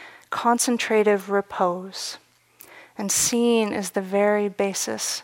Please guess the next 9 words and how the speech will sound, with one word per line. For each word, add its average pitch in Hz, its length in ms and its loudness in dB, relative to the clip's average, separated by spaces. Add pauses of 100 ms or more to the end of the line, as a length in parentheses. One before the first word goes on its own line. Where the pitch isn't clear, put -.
of 202 160 -4
enlightened 196 680 -6
wisdom. 208 440 -12 (3250)
So 214 340 6
then 220 580 4 (100)
he - 160 -2
talks 208 320 2
about 190 300 6
balance. 175 560 -2